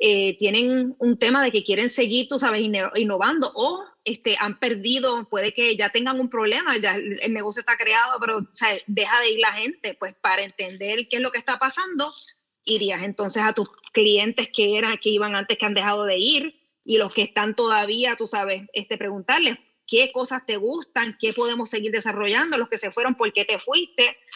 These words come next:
para poder entonces volver a encaminar lo que es el negocio. Tengo empresas como hasta manufactura, bueno, tengo, pues, eh, para que veas, tú sabes, cómo puede ir escalando esto.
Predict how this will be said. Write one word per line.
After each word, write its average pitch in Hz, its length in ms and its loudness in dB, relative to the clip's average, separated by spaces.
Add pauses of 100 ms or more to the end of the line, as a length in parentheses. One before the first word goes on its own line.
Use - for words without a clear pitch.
(180)
para 208 220 4
poder 196 220 -2
entonces 269 420 -2
volver 196 380 0
a - 20 2
encaminar 240 500 -2
lo 294 140 -4
que 202 80 -6
es 202 40 -8
el 202 120 -4
negocio. 190 640 -4 (420)
Tengo 233 240 4
empresas 254 480 0
como 220 340 -2
hasta 202 200 -2
manufactura, 196 800 -2
bueno, 202 320 -4
tengo, 247 340 0 (140)
pues, 208 200 -2
eh, - 220 -10
para 190 220 0
que 190 100 2
veas, 220 220 0
tú 240 80 -2
sabes, 214 180 0
cómo 196 360 -4
puede 208 220 0
ir 247 140 2
escalando 208 580 -2
esto. 202 460 -6